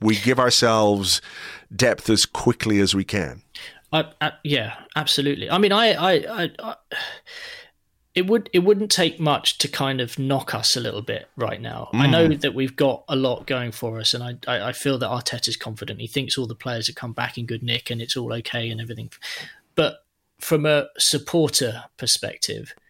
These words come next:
Speaker 2: I think a timely boost with a, with a new player, something to just kind of get the Emirates jumping and on its, you know, if I'm feeling nervous, that means I'm sure there are other people feeling nervous,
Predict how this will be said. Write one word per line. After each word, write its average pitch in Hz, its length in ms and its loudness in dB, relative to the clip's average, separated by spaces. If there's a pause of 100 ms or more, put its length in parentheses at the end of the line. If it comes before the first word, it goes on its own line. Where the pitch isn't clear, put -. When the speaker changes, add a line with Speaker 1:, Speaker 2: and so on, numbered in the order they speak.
(1160)
Speaker 2:
I 123 60 -2
think - 380 -2 (120)
a 131 80 -2
timely 135 880 0 (180)
boost 123 760 0 (180)
with 123 200 -4
a, 113 240 -4
with 131 220 -6
a 120 60 -4
new 123 240 -4
player, 120 320 -4
something 143 400 0
to 131 100 0
just - 360 0 (160)
kind 135 200 -4
of 120 140 -6
get 143 180 0
the 127 100 -2
Emirates 123 540 -2 (500)
jumping 131 520 0
and 120 320 -6
on 131 160 -4
its, - 280 -2
you 143 80 -2
know, 117 100 -6 (580)
if 160 160 0
I'm 185 280 6
feeling 131 360 2
nervous, 117 400 0
that 143 180 -2
means 135 240 -2
I'm 127 140 -4
sure 127 300 2
there 127 180 0
are 123 80 -2
other 139 220 2
people 123 480 -2
feeling 117 420 -4
nervous, 110 540 -2